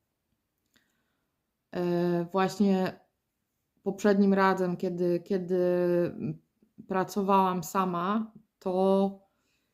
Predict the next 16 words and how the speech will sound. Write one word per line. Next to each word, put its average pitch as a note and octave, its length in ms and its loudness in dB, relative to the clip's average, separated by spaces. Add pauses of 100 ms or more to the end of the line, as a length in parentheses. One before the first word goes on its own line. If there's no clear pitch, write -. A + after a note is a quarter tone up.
(360)
bardzo G#3 360 4
często G#3+ 440 2
właśnie G3 360 -2
w G3 80 -10
moich G3+ 300 0
dłoniach, G2+ 540 0
w - 120 -20
tym G3+ 260 0
miejscu G3 440 2
pojawiało F#3 600 0
się D#3 200 -14
ciepło, E3+ 580 -8
taka, E3 680 -8
mm, E3+ 720 -10
ciepła F#3+ 380 -6
energia F3+ 840 -4